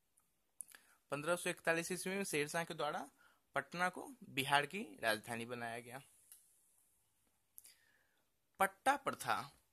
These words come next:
और कबूलियत प्रथा शेर शाह के द्वारा शुरू किया गया। एक बहुत ही फेमस क्वेश्चन बनता है कि शेर शाह का मकबरा कहाँ है, तो सासाराम में। पन्द्रह सौ छिहत्तर, पन्द्रह सौ छिहत्तर ईस्वी में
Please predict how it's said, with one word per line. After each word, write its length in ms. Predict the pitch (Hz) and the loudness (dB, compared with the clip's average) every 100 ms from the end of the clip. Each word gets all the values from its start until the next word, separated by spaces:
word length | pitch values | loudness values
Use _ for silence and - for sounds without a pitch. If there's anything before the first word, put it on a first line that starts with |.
| _ _ - | _ _ -6
और 180 | 147 - | -4 0
कबूलियत 500 | 170 196 196 254 - | 0 0 -2 -2 -4
प्रथा 540 | - 117 127 110 151 | -4 0 4 4 2
शेर 260 | - 156 156 | -2 0 2
शाह 180 | 196 190 | 2 2
के 120 | 185 | 2
द्वारा 220 | 180 175 | 4 4
शुरू 200 | 170 180 | 4 -2
किया 260 | 165 175 175 | -4 0 2
गया। 280 | 170 185 190 _ _ _ _ _ _ _ - | 2 -2 -4 _ _ _ _ _ _ _ -8
एक 200 | 131 - - | -8 -10 -4
बहुत 300 | 143 156 180 | -2 0 -2
ही 140 | 185 175 - - _ _ _ - | -4 -6 -16 -20 _ _ _ -10
फेमस 280 | 135 147 160 | -4 -4 -4
क्वेश्चन 360 | 170 165 180 175 | -4 -2 -2 -4
बनता 240 | 170 190 | -2 0
है 60 | 180 | 0
कि 120 | 156 | -2
शेर 220 | - 156 | -2 0
शाह 160 | 170 160 | 0 0
का 120 | 160 | 0
मकबरा 380 | 151 160 196 254 | 0 2 2 2
कहाँ 280 | 131 156 | 2 2
है, 80 | 196 | -2
तो 160 | - 123 | -4 -8
सासाराम 540 | 107 107 127 127 123 | -8 0 2 4 2
में। 220 | 127 139 - _ _ _ _ _ _ - _ - _ - - _ - | 0 -6 -10 _ _ _ _ _ _ -20 _ -20 _ -20 -20 _ 4
पन्द्रह 300 | 196 214 247 | 4 6 4
सौ 120 | 247 | 2
छिहत्तर, 840 | 208 - 208 208 - - 87 139 - - _ _ _ _ _ _ _ _ _ _ _ _ _ _ _ _ _ - - - - _ _ _ | 2 4 4 0 -2 -2 -2 -4 -20 -20 _ _ _ _ _ _ _ _ _ _ _ _ _ _ _ _ _ -20 -20 -20 -20 _ _ _
पन्द्रह 260 | 165 185 220 | -2 2 0
सौ 140 | 240 | 0
छिहत्तर 640 | 226 - 190 196 - 233 226 | 0 0 0 -4 -2 -2 -2
ईस्वी 280 | 220 220 | -2 -2
में 220 | 226 254 | -2 -4